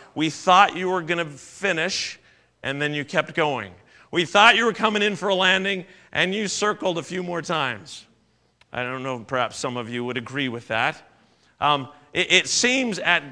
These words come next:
at a first glance here that that's what's happening here. Uh, our text in the N I V, it's translated "further," but the, the Greek word is actually the word "finally." Uh, the,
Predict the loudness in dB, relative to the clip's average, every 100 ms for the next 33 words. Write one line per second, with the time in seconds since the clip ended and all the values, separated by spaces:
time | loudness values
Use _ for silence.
0 | -6 0 2 0 -2 -4 -2 -2 0 0
1 | -2 -2 0 0 0 -4 2 6 8 6
2 | 4 0 -10 -12 4 6 6 4 -6 4
3 | 4 8 8 8 6 6 2 -2 2 4
4 | 4 2 -2 -2 -4 -6 -8 -12 -4 -2
5 | -2 -2 -2 -2 -6 -12 -2 2 2 0
6 | -4 -6 -12 _ _ _ _ -4 0 0
7 | 0 -2 -2 -2 -2 -2 -2 0 0 4
8 | 4 4 -2 -2 -2 0 -2 -2 -8 -2
9 | 2 2 0 -4 -8 -14 _ _ _ _
10 | _ _ 0 2 2 2 0 0 -2